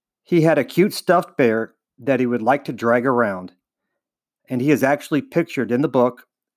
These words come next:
with this bear. His mother, Jadwiga, always wanted her child to look proper, and on picture day,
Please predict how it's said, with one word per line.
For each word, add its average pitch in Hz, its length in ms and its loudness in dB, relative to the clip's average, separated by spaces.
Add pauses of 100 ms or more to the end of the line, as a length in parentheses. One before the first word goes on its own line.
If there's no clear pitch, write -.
with 135 260 -4
this 107 180 -6
bear. 95 380 -14 (1120)
His 127 240 -2
mother, 156 340 2
Jadwiga, 135 680 -2 (160)
always 170 400 2
wanted 139 260 0
her 131 140 -4
child 123 400 -2
to 113 80 -12
look 113 240 -10
proper, 147 500 -4 (500)
and 120 200 -2
on 135 180 -2
picture 175 320 -2
day, 107 300 -4